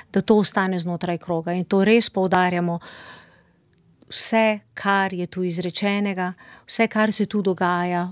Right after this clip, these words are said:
ostane med nami. Je res ta prostor zaupnosti, sprejemanja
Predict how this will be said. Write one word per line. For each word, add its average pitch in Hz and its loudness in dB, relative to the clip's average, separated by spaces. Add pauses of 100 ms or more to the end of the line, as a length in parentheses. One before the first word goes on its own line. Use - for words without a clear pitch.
ostane 185 0
med 175 -2
nami. 175 -4
Je 190 0
res 208 0
ta 196 2
prostor 196 0 (300)
zaupnosti, 190 2
sprejemanja 180 2